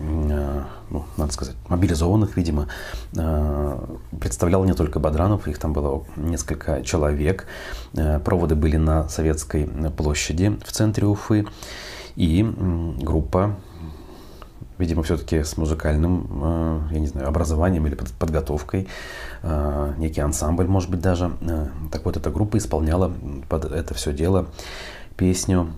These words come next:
Шеймуратов "Генерал". Замечательную, э, башкирскую композицию, скажем так, очень мелодичную. И все это довольно эпично смотрелось.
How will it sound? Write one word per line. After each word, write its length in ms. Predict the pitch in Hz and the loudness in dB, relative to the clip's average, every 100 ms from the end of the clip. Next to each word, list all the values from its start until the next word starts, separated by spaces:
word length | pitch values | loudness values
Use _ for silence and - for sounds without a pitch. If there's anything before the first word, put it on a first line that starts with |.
| 80 | -6
Шеймуратов 680 | - 85 73 80 80 - - | 0 2 2 2 2 -2 -6
"Генерал". 400 | 82 87 80 69 60 - - - - - - - - - - | -2 2 2 0 -4 -10 -12 -14 -14 -14 -14 -14 -12 -8 -6
Замечательную, 760 | 107 82 82 80 92 82 76 76 78 | -4 -4 -2 0 0 0 -2 -2 -6
э, 100 | 76 | -4
башкирскую 560 | - - - - - | -4 -4 -6 -4 -6
композицию, 600 | - 78 73 78 - - | -4 -4 -2 -2 -4 -6
скажем 320 | - 85 82 82 | -6 -6 -6 -4
так, 200 | 82 80 | -4 -4
очень 220 | - 80 | -4 -2
мелодичную. 600 | 76 76 92 - 101 92 - - - | 0 0 -2 -2 -2 -2 -4 -10 -6
И 60 | - | -6
все 160 | - 101 | 0 2
это 200 | 95 98 | 2 0
довольно 440 | 82 85 87 85 | 2 4 4 4
эпично 440 | 78 92 - 87 80 - - - - - | 2 0 2 0 -2 -8 -12 -12 -12 -4
смотрелось. 640 | - 101 - 82 - - | 2 2 4 2 2 -2